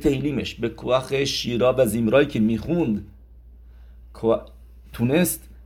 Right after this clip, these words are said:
کوخ صافون و شمال رو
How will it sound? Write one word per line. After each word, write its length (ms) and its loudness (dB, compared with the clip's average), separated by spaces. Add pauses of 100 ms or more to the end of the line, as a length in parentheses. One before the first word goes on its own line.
(760)
کوخ 420 2 (240)
صافون 600 2
و 280 0 (240)
شمال 560 -2
رو 280 2